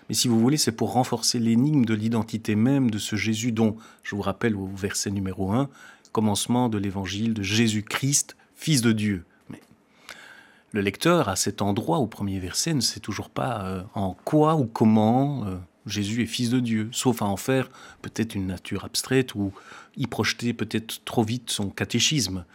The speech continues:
Parce que être Fils de Dieu, c'est donc dire une relation qui s'établit ou qui est établie entre un fils et un père. Donc c'est déjà non pas prendre une identité figée de quelqu'un, une sorte de solipsisme de moi-je,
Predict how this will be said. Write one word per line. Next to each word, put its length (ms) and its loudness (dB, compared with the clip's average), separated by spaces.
Parce 160 2
que 200 4
être 300 2
Fils 300 -2
de 100 4
Dieu, 380 0
c'est 180 -2
donc 260 4
dire 240 2
une 120 4
relation 600 2
qui 140 -4
s'établit 600 0
ou 80 2
qui 140 -4
est 100 0
établie 500 -2
entre 280 -2
un 80 -2
fils 480 0
et 80 -6
un 120 -4
père. 440 0
Donc 120 -6
c'est 160 4
déjà 300 4
non 140 4
pas 160 2
prendre 560 2
une 180 0
identité 540 -2
figée 420 0
de 80 -2
quelqu'un, 520 0
une 140 -10
sorte 220 -8
de 80 -4
solipsisme 1000 2
de 120 -2
moi-je, 560 2